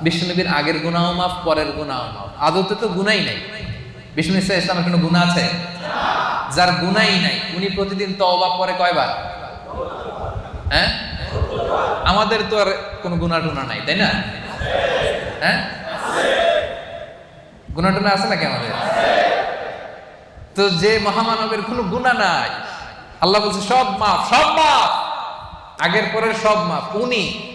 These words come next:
প্রতিদিন ইস্তেগফার করে সত্তর বার। আমরা পড়বো কয়বার? হ্যাঁ? সেপাঙের ভাইরা বলেন, কয়বার করবেন?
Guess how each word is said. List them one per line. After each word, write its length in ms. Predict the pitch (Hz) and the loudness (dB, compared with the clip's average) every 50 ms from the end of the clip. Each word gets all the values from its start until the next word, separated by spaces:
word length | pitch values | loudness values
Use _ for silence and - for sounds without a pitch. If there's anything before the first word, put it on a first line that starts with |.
| - - | -12 -2
প্রতিদিন 680 | - 208 214 - 220 233 190 226 226 226 226 233 - - | 0 0 0 2 0 -2 -2 -2 -2 -2 -2 -4 -4 -4
ইস্তেগফার 600 | 180 - - - 208 - - - 196 190 185 180 | -4 -4 -2 -2 -2 -2 0 2 2 2 2 2
করে 340 | 185 180 180 185 190 202 196 - - | 0 0 0 2 2 0 0 0 -2
সত্তর 360 | 185 - - 185 180 170 151 | -2 -4 -2 -4 -4 -2 -2
বার। 200 | 139 127 110 104 - - - - - - - - - - - - - - - - - - - - - - - - - - - | 0 0 0 -2 -4 -6 -10 -12 -14 -14 -14 -16 -16 -18 -20 -20 -20 -20 -20 -20 -20 -20 -20 -20 -20 -20 -20 -20 -20 -12 -6
আমরা 220 | - 139 156 165 | -2 0 0 2
পড়বো 260 | 170 156 170 160 160 165 | 2 2 0 0 0 2
কয়বার? 300 | 165 165 160 165 170 170 170 - - - - - 165 - - - - - - - - - - - - - - - - 143 - - - - - - - - - - - - - - - - | 2 2 4 4 2 2 2 -2 -4 -8 -10 -10 -12 -10 -10 -10 -12 -12 -14 -16 -16 -18 -18 -18 -20 -20 -20 -20 -18 -18 -18 -18 -20 -20 -18 -16 -14 -14 -14 -14 -14 -16 -16 -16 -4 0
হ্যাঁ? 420 | - 170 196 226 - - - - - - 165 196 - - - - - - 196 190 196 - - - - - - - - - - - - - - - - - - - - - - - - - - - | 2 2 2 0 -2 -6 -8 -10 -12 -12 -12 -12 -14 -14 -14 -14 -14 -14 -14 -14 -14 -14 -12 -12 -10 -10 -10 -10 -12 -12 -12 -12 -12 -12 -12 -12 -12 -10 -10 -10 -8 -10 -10 -10 -10 -10 -8 -2
সেপাঙের 360 | - 160 143 156 170 170 165 156 | 0 0 0 2 2 2 4 6
ভাইরা 200 | 160 160 160 151 | 6 4 4 4
বলেন, 240 | 143 156 151 151 135 127 | 2 2 0 0 -2 2
কয়বার 260 | - 160 160 165 170 160 | 2 4 4 4 2 2
করবেন? 320 | 160 160 151 143 139 120 | 0 0 0 0 -4 -4